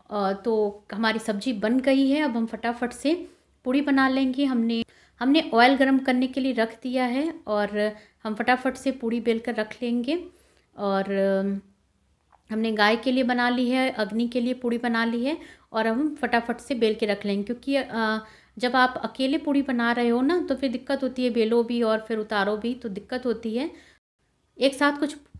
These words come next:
पूड़ियाँ बेल के रख लें, उसके बाद फटाफट से उतार लें। तो हमने ये गाय और अग्नि की पूड़ी जो होती है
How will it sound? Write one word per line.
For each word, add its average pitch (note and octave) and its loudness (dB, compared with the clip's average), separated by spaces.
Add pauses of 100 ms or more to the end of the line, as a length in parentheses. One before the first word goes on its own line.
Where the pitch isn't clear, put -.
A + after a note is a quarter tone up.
(120)
पूड़ियाँ B3+ 0
बेल B3 2
के B3+ -2
रख A#3+ -2
लें, D#4 2
उसके D#4 -2
बाद A#3 0
फटाफट A3 -6
से - -6
उतार A3 0
लें। C4 -2 (400)
तो A#3+ -4
हमने G#3+ 0
ये A#3 2
गाय A#3 2
और A#3+ 0
अग्नि A3 0
की B3+ -6
पूड़ी A3+ -6
जो A#3 -4
होती A3 -4
है A#3+ -4